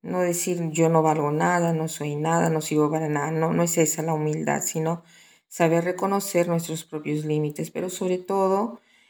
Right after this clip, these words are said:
eh, hacerse pequeño. O sea, tratar de hacer surgir al otro, no abatir al otro.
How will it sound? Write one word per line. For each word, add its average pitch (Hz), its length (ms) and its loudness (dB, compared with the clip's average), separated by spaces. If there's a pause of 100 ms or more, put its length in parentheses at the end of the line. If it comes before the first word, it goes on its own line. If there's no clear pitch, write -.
(180)
eh, 160 540 0
hacerse 196 420 -2
pequeño. 160 680 -2 (920)
O 170 100 -2
sea, 165 480 0
tratar 226 720 4 (240)
de 175 140 2
hacer 190 320 0
surgir 185 480 0
al 160 180 4
otro, 165 380 4
no 175 180 6
abatir 190 500 0
al 160 200 0
otro. - 500 -2